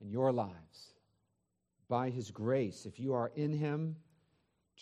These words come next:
trusting in him by grace through faith. I'm thankful that he is sovereign, because if he wasn't sovereign and he didn't elect me unto himself,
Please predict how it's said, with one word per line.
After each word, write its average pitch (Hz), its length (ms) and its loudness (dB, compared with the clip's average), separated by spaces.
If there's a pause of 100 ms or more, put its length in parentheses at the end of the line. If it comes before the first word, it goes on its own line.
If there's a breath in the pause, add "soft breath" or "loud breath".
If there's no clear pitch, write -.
(120)
trusting 156 420 0
in 151 100 -2
him 131 360 -2
by 120 200 2
grace 104 680 -2 (1300)
through 156 180 2
faith. 170 600 0 (1400)
I'm 147 180 0
thankful 165 540 4
that 117 100 0
he 107 160 0
is 98 140 -4
sovereign, 113 340 0
because 147 260 2
if 170 120 0
he 180 100 2
wasn't 190 440 6
sovereign 117 440 -2
and 135 80 -2
he 131 80 0
didn't 190 360 6
elect 143 340 2
me 135 140 -2
unto 131 200 -4
himself, 156 500 2